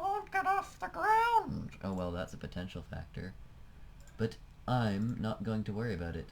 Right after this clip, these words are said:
because we don't, we're not carrying very much fuel. That's interesting. <coughs>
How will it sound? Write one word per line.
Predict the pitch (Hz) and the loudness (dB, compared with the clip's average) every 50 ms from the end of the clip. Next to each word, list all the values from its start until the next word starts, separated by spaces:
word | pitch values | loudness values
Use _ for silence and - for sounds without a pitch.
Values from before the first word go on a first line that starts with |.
| - 90 | -10 -8
because | 95 92 - 101 98 98 95 90 90 | -8 -6 -4 -4 -2 -2 -2 -4 -4
we | 95 95 | -4 -4
don't, | 98 101 95 - - - | -2 -4 -4 -6 -8 -8
we're | - | -6
not | 95 101 98 - - | -6 -6 -6 -6 -6
carrying | - 104 101 98 98 | -6 -6 -4 -4 -4
very | 95 95 98 95 | -4 -2 -2 -2
much | 95 92 - - - - - - - - - - - | -2 -4 -6 -8 -14 -14 -14 -12 -12 -14 -14 -12 -8
fuel. | 71 82 92 101 110 113 113 101 85 82 80 80 80 80 82 80 80 80 - - - - - - - - - - - - - - - - - - - - - - - - - - - - - - - - | -6 -4 -2 -2 -2 -2 -2 -2 -4 -4 -4 -4 -4 -4 -6 -6 -8 -8 -10 -12 -14 -14 -14 -16 -16 -16 -16 -16 -16 -14 -14 -16 -16 -16 -16 -16 -18 -16 -16 -16 -16 -16 -16 -16 -18 -18 -18 -18 -14 0
That's | - 107 117 - 87 | 4 4 4 4 2
interesting. | 80 76 87 90 87 - - 120 147 156 160 - | -4 -2 0 0 -2 0 2 4 4 4 4 6
<coughs> | - | 8